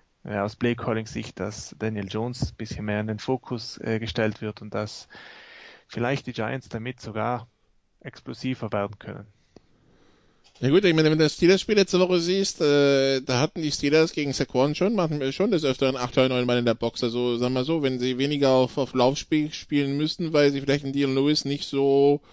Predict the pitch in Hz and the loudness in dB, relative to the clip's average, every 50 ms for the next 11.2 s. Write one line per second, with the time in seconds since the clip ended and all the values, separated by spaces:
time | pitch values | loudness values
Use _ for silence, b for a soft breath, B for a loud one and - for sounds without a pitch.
0 | b b b b b b b b b b - 120 - 135 135 156 170 147 143 120 | b b b b b b b b b b -4 0 4 6 6 6 6 4 4 4
1 | 107 123 143 156 165 - 190 180 - - - 190 180 180 180 180 185 170 175 165 | 4 4 2 2 2 0 0 0 0 -2 -4 -2 -2 0 0 0 0 0 2 2
2 | 143 147 147 147 147 147 143 143 143 143 143 143 147 147 B B B B B B | 2 2 2 0 0 2 4 4 6 6 6 6 4 2 B B B B B B
3 | B B B B B B B B B B B B - 131 135 135 - - 160 151 | B B B B B B B B B B B B -2 0 0 0 2 2 2 2
4 | 135 - - 147 143 135 135 135 131 135 135 143 156 156 147 135 139 147 165 175 | 0 0 4 6 6 8 8 6 6 6 4 4 4 2 2 4 4 4 4 4
5 | 180 - 160 151 147 139 147 160 165 175 170 151 143 147 151 - 160 160 156 151 | 2 2 2 4 4 6 6 6 4 4 4 4 4 4 4 4 0 0 0 -2
6 | 143 - - 151 160 156 151 147 143 143 127 139 147 151 - - 160 160 - 151 | -2 2 2 4 6 6 6 6 4 4 4 4 4 2 0 -2 -2 0 2 0
7 | 151 147 156 147 147 - - - - 175 143 131 127 123 113 117 117 113 104 - | 2 2 2 2 2 0 -2 0 4 4 6 6 6 4 4 4 2 0 0 0
8 | 113 - - 104 - 110 98 - 92 - - 120 127 - 147 131 123 127 127 123 | -2 -2 -2 -2 -2 -2 0 -2 -2 -4 -4 -8 -4 -2 -2 0 2 2 2 2
9 | 120 - 135 127 120 - 120 - - 127 120 123 131 117 - 123 - - - 143 | 0 -2 -4 -6 -4 -6 -8 -6 -6 -4 -2 -2 -2 -2 -2 -6 -6 -4 -2 0
10 | 131 127 123 123 127 107 120 127 143 - 175 185 - - 196 190 185 190 - - | 2 2 2 0 -2 -2 -2 -2 2 4 4 4 6 6 6 6 6 4 0 -6
11 | - - - - - | -6 -8 -10 -12 -16